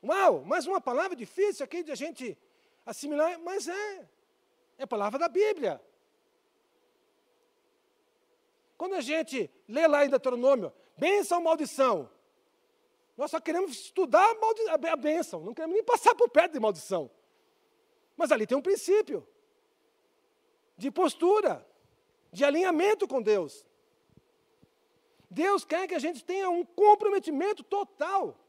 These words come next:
com Ele e que passa por esses princípios.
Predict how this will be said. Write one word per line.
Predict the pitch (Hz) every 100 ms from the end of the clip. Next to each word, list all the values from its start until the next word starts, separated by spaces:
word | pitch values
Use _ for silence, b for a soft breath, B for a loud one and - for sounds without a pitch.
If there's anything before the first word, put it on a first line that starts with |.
| _ _ _ _ _ _ _ _
com | 254
Ele | 240 208 139 - _ _ -
e | 320
que | 392
passa | - 302 285
por | 339 339
esses | 226 214 220
princípios. | 370 381 403 427 220 156 -